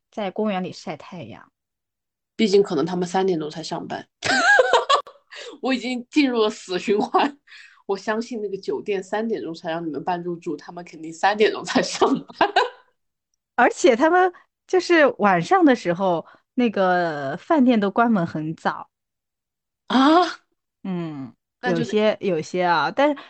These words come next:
Speaker 1: 就谢勒那个小城镇是这个样子，但是巴黎可能会稍微好一些。
Speaker 2: 哎，你刚刚推荐的那个餐馆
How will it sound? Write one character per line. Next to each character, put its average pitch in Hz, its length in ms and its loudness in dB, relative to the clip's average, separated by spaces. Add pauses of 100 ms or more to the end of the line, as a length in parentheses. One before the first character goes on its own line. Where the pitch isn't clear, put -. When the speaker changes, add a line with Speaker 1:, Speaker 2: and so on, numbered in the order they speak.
Speaker 1:
就 294 120 -2
谢 370 200 2
勒 285 240 4
那 180 160 -6
个 151 160 -6
小 135 220 -8
城 143 220 -10
镇 220 160 -2
是 170 120 -10
这 135 120 -14
个 123 80 -12
样 135 320 -12
子， - 180 -18
但 220 100 -4
是 240 80 -6
巴 269 220 -4
黎 202 80 -2
可 - 140 -12
能 165 120 -10
会 190 140 -6
稍 220 140 -6
微 226 80 -4
好 - 180 -16
一 139 140 -12
些。 - 260 -18 (480)
Speaker 2:
哎， 311 140 2
你 311 120 6
刚 247 160 0
刚 285 120 -2
推 - 260 -8
荐 285 160 -2
的 165 420 -2 (280)
那 196 160 -4
个 156 180 -8
餐 202 320 -6
馆 165 260 -4